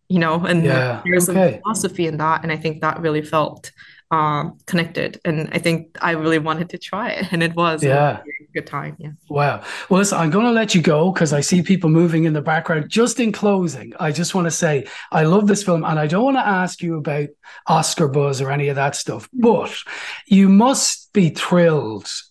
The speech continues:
Speaker 2: at the reception it's getting because, you know, you make a movie and you know as well as I do, they go out into the world and sometimes they, they just go nowhere. This is going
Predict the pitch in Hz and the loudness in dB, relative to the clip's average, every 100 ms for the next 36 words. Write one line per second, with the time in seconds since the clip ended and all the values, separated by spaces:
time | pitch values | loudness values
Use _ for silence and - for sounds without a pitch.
0 | - 156 143 - 127 120 - 135 - - | -4 0 0 0 -2 0 0 0 0 -4
1 | 90 _ _ - 110 - - 107 98 101 | -6 _ _ -10 -8 -6 -4 -4 -4 -4
2 | 131 127 147 131 - 175 135 147 156 170 | -4 0 0 0 2 2 2 2 4 4
3 | 180 156 156 147 147 143 - - 156 143 | 2 2 2 2 0 -4 -10 -6 0 4
4 | 165 165 156 135 147 147 143 139 139 135 | 4 4 4 2 0 0 -2 -4 -4 -4
5 | 135 143 139 147 151 131 135 139 135 120 | -2 -2 -2 -2 -4 -4 -2 -4 -4 -6
6 | - 143 139 143 135 123 139 127 113 - | -4 -2 0 0 -2 -4 -4 -6 -8 -14
7 | - 175 139 170 - 175 160 160 151 143 | -6 -2 2 2 4 2 4 2 0 0
8 | 135 120 - - 196 202 196 - 180 165 | -2 -4 -10 -2 0 2 2 4 4 4
9 | 147 135 | 0 -4